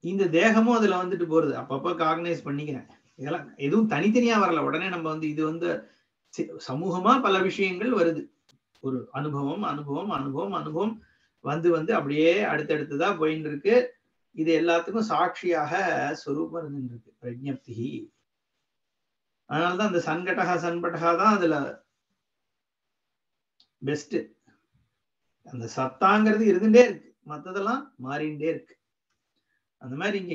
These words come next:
ஞப்தி திருஷி, இந்த திரஷ்டா இருந்துட்டே இருக்கு, சாட்சிச்சுண்டே. அதனுடைய attributes மாறி, இப்படி சொப்பனத்துல வந்து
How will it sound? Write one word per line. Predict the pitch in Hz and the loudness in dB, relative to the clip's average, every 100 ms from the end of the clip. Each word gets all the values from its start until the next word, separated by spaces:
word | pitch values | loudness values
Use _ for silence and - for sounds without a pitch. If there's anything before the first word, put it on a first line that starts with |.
| 139 | -6
ஞப்தி | 143 139 _ 190 202 165 139 160 | -8 -8 _ -2 0 0 0 -2
திருஷி, | 147 156 - 220 202 - - _ _ _ _ _ _ _ _ _ _ | -2 -6 2 4 4 2 -12 _ _ _ _ _ _ _ _ _ _
இந்த | 139 113 | -14 -10
திரஷ்டா | 127 139 - 208 190 143 139 190 220 _ _ _ _ | -8 -8 0 4 4 4 -2 -4 -8 _ _ _ _
இருந்துட்டே | 165 185 190 196 | -2 -2 0 0
இருக்கு, | 202 165 160 | 0 -4 -6
சாட்சிச்சுண்டே. | 151 160 - 151 147 139 147 156 117 110 135 - _ _ _ _ _ _ _ 143 | -4 -6 -6 -10 -8 -4 -2 -2 -4 -8 -12 -16 _ _ _ _ _ _ _ -4
அதனுடைய | 165 196 196 180 165 | -2 -2 -4 -2 -2
attributes | 156 214 233 214 220 220 247 | -2 -2 -4 -4 -4 -4 -4
மாறி, | 175 165 165 | -2 0 -2
இப்படி | 156 202 208 | -4 -6 -2
சொப்பனத்துல | 170 165 220 214 208 175 | -4 -2 -4 -4 -4 -6
வந்து | 170 175 | -6 -4